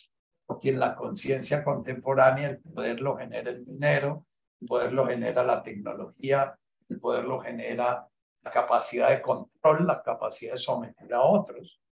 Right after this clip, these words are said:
Y la inteligencia artificial tiene mucha más capacidad. Bien. Pues, estos lunes nos reunimos a hablar de una historia que a nivel personal está reflejando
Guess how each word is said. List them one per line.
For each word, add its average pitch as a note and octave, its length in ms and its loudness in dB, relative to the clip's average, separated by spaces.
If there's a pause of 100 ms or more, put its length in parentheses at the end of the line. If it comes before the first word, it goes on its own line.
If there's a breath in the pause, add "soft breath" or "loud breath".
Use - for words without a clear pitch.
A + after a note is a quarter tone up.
(200)
Y B2+ 100 0
la C#3 100 4
inteligencia C3+ 800 2
artificial B2+ 720 -2
tiene C#3 260 -2
mucha D3+ 380 0
más C3 240 -2
capacidad. - 680 -4 (1200)
Bien. F#3+ 400 -2 (540)
Pues, - 400 4 (1120)
estos G#3+ 360 6
lunes B3 320 8
nos G#3+ 200 10
reunimos G3 1000 4
a D#3 300 8
hablar F#3+ 720 6
de - 220 -16
una F#3+ 200 -2
historia A3+ 840 4 (380)
que D3 80 4
a - 20 4
nivel E3 360 6
personal F3 960 6 (200)
está D#3+ 600 2 (680)
reflejando D3+ 960 2